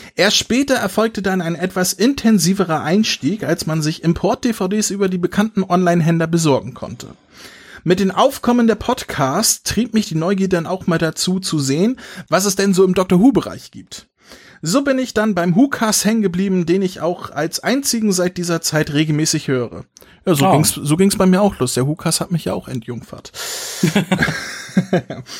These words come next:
Speaker 1: Einfach, weil ihr einen super tollen, unter-, unterhaltsamen Job macht. Jede Folge ist hörenswert, der Humor ist klasse und vor allem habt ihr eure eigene Meinung zu den Themen und hängt nicht euer Fähnchen in den Wind,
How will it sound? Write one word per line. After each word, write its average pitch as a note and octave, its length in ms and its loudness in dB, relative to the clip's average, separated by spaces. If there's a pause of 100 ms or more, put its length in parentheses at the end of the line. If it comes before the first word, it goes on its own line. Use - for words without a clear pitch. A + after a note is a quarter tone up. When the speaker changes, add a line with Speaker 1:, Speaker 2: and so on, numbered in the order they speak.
(420)
Speaker 1:
Einfach, B3 460 0
weil F#3+ 200 4
ihr F#3 120 2
einen F3 220 -2
super G#3+ 380 2
tollen, G3 220 -2
unter-, D#3 440 -6
unterhaltsamen F3+ 760 -2
Job C#3+ 220 -2
macht. B2+ 300 -14 (340)
Jede C#4 300 2
Folge A#3 280 0
ist - 120 0
hörenswert, E3 520 0
der E3+ 120 0
Humor G#3 400 4
ist - 140 0
klasse - 280 0
und F#3 140 -2
vor - 140 -8
allem G3 240 0
habt F#3+ 260 -6
ihr F#3+ 180 -2
eure F3 320 -6 (100)
eigene B3 300 2
Meinung F#3+ 360 0
zu F3+ 140 -4
den F3 140 -2
Themen F3 220 2
und C#3 140 -6
hängt F#3 260 -4
nicht G3 220 -2
euer F3 180 2
Fähnchen E3+ 380 0
in - 120 -6
den D#3 160 -2
Wind, E3 220 2